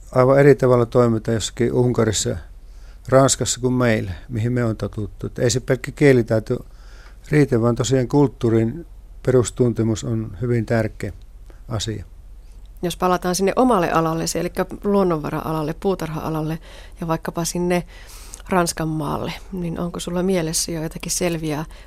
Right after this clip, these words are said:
Speaker 2: kulttuurieroja, mihin opiskelijat ovat törmänneet?
Speaker 1: No esimerkiksi nämä tauot. Siellä tosiaan tehdään töitä se kaksi tuntia yhtäjaksoisesti ilman mitään taukoja. Meillä on hieman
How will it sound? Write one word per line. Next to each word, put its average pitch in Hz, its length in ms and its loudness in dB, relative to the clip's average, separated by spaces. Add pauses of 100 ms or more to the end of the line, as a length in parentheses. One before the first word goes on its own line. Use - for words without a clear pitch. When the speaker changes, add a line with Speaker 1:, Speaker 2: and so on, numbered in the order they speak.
(120)
Speaker 2:
kulttuurieroja, 160 1040 0
mihin 160 300 -4
opiskelijat 165 580 -4
ovat - 240 -8
törmänneet? 160 520 -8 (240)
Speaker 1:
No 120 100 -2
esimerkiksi 123 300 6
nämä 147 140 8
tauot. 135 640 6 (920)
Siellä 123 260 4
tosiaan 131 320 4
tehdään 135 280 4
töitä 131 360 8
se 107 300 -6 (560)
kaksi - 320 2
tuntia 110 380 0
yhtäjaksoisesti 110 680 -4
ilman 120 300 0
mitään 107 240 -4 (100)
taukoja. 107 540 -2 (760)
Meillä 120 340 2
on 127 80 0
hieman 123 400 2